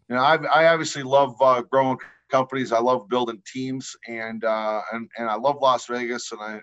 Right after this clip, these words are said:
I, I, uh, I can't believe that ti-, so much time's gone by, but, uh, but I've loved what we've,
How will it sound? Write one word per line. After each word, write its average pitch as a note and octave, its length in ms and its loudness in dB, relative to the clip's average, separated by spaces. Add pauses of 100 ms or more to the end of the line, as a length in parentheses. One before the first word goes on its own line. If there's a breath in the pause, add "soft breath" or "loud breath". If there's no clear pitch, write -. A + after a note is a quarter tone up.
I, A2 200 -4 (120)
I, A2 160 -4
uh, G#2+ 180 -2 (360)
I A2+ 60 -8
can't D#3+ 240 -2
believe D3+ 260 -6
that C3 100 -10
ti-, B2 200 -2
so C#3+ 140 -6
much C3+ 160 -6
time's D3+ 280 2
gone A#2+ 180 0
by, G#2 220 0
but, A2 300 -6
uh, A2 220 -4
but A#2 120 0
I've A2+ 140 0
loved C3+ 200 2
what C3 220 0
we've, A#2+ 180 -8